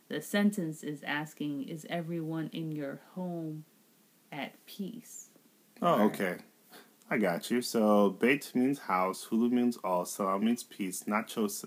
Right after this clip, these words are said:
Speaker 2: sounds like, "Are they?" So it's a question. So they're saying, uh, basically, "Is everyone okay in the house?" <laughs>
Speaker 1: That's right.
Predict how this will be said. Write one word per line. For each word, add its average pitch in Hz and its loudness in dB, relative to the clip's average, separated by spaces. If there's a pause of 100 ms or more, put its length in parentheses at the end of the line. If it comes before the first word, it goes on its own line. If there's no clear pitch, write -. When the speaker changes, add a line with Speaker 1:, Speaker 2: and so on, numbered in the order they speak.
Speaker 2:
sounds 98 -4
like, 90 -4
"Are 95 4
they?" 90 2
So - -4
it's - -8
a - -10
question. 76 -4
So 82 -6
they're 87 -6
saying, 85 -6 (800)
uh, 85 -6
basically, 87 -4
"Is 85 -6
everyone 87 -2 (1040)
okay 87 -2
in 85 -4
the 82 -4
house?" 101 -4 (320)
<laughs> - 0
Speaker 1:
That's 180 -2
right. 220 0